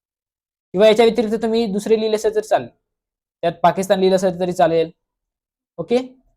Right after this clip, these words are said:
अ, पाकिस्तान सुद्धा आहे याचा सार्कचा सदस्य, म्यानमार सुद्धा आहे, हे लिहिले तरी चालेल.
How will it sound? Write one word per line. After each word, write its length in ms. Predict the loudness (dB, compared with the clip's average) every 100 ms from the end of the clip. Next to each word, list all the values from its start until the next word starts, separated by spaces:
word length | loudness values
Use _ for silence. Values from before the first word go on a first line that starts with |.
| _ -6
अ, 160 | -2
पाकिस्तान 460 | 0 -2 -4 -4 -4
सुद्धा 280 | -4 -2 0
आहे 140 | 0
याचा 280 | -2 -2 -4
सार्कचा 400 | -4 -6 -4 -6
सदस्य, 500 | -6 -10 -10 -8 -8 -10 _ _ _ _ _ _ _ _ _ -8
म्यानमार 320 | -4 -2 -2
सुद्धा 280 | -2 -4 -4
आहे, 120 | -4 -12 _ _ _ _ _ _ -4
हे 60 |
लिहिले 220 | -2 -2 -4
तरी 80 | -4
चालेल. 300 | -4 -4